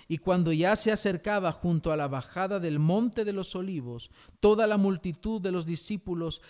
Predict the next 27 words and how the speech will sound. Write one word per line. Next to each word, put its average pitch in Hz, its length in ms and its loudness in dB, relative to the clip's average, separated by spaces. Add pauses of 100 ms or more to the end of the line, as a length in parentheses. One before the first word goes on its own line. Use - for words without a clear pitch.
(120)
regocijándose, 185 1160 0
comenzó 160 720 0
a 160 160 -2
alabar 170 520 -2
a 143 100 -4
Dios 147 640 -6 (760)
a 127 80 -10
gran 156 360 0
voz 170 300 -2
por - 220 -6
todas 165 480 -6
las 147 160 -6
maravillas 139 680 -4
que 135 120 -10
habían 131 400 -6
visto, 120 440 -14 (400)
diciendo: 147 720 -2 (180)
"Bendito 180 600 4
el 208 120 2
Rey 208 360 0
que 190 180 -2
viene 190 400 -2
en 170 100 0
el 156 200 0
nombre 185 340 0
del 147 160 -4
Señor, 131 640 -6